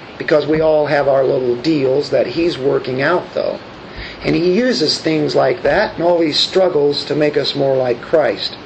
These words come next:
Well, that's what was happening with the motley group of apostles. Their lives were changing, weren't they? And we saw it. We saw it progress, and especially in the book of Acts and from there on out.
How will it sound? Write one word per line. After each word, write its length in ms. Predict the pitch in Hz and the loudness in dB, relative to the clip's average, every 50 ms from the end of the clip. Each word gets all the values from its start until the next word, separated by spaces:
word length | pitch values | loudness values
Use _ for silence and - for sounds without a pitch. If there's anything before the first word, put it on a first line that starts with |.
| - - - - - - - - - - - - - - - - - - - - - - - | -18 -18 -20 -20 -18 -18 -18 -18 -18 -18 -18 -18 -16 -16 -16 -16 -16 -18 -18 -18 -18 -8 0
Well, 100 | - 170 | 2 2
that's 240 | 185 240 262 - - | 4 2 2 2 0
what 180 | 254 - - | 0 0 2
was 100 | - 160 | 0 0
happening 460 | - 220 220 208 202 190 175 170 170 | 2 2 0 2 0 0 0 0 2
with 160 | 180 185 175 - | 2 0 2 0
the 80 | 165 | -2
motley 460 | 165 170 185 190 185 - - 165 156 | 0 2 0 0 0 0 0 0 0
group 360 | 151 139 135 160 175 165 - - | 0 0 0 2 2 2 2 0
of 400 | 123 143 143 139 123 135 - - | 2 2 2 0 -2 -6 -4 0
apostles. 840 | 143 135 120 - - 196 175 160 - - - 73 71 - - - - - - - - - - - - - | 0 0 0 0 0 0 0 0 -2 -4 -6 -4 -4 -6 -6 -6 -8 -12 -16 -18 -18 -18 -18 -18 -18 -2
Their 120 | - 190 196 | 0 2 2
lives 300 | 165 160 190 202 175 - | 4 2 2 2 0 -2
were 100 | 135 120 | -4 -4
changing, 480 | - - 165 175 160 131 104 80 - | -4 -2 -2 -2 -4 -4 -6 -6 -4
weren't 180 | 113 131 120 104 | -2 -2 -2 -2
they? 120 | 101 - - - - - - - - - - - - - - - - - | -6 -10 -10 -12 -18 -18 -18 -20 -20 -20 -20 -20 -20 -20 -20 -18 -12 -4
And 100 | - 185 | 0 2
we 80 | 220 | 2
saw 360 | 226 - - 190 220 233 185 | 2 4 2 2 4 4 2
it. 360 | 160 - - - - - - 135 | 0 -4 -8 -16 -18 -12 -6 -4
We 80 | 165 | -4
saw 300 | 185 - - 208 214 220 | -2 0 2 2 4 4
it 160 | 190 - - | 2 0 -2
progress, 680 | - 156 160 151 143 175 196 185 156 143 139 - - - | -2 -4 -4 0 2 2 4 4 2 2 0 -2 -2 0
and 160 | 151 147 147 | 0 0 0
especially 460 | 143 - - 175 165 147 - 139 147 | -2 0 0 0 0 0 -2 -2 -2
in 80 | 139 135 | -2 0
the 40 | |
book 200 | 131 135 135 - | 0 0 0 0
of 100 | 123 110 | 0 2
Acts 380 | 131 135 135 123 113 110 - - | 2 2 2 2 0 -2 -4 -6
and 120 | 117 113 | -6 -8
from 200 | 113 - 123 120 | -6 -6 -6 -4
there 180 | 123 131 131 127 | -2 -2 -2 -2
on 160 | 127 127 120 | -2 -2 -2
out. 300 | 127 143 151 147 120 - | 0 0 0 0 -2 -6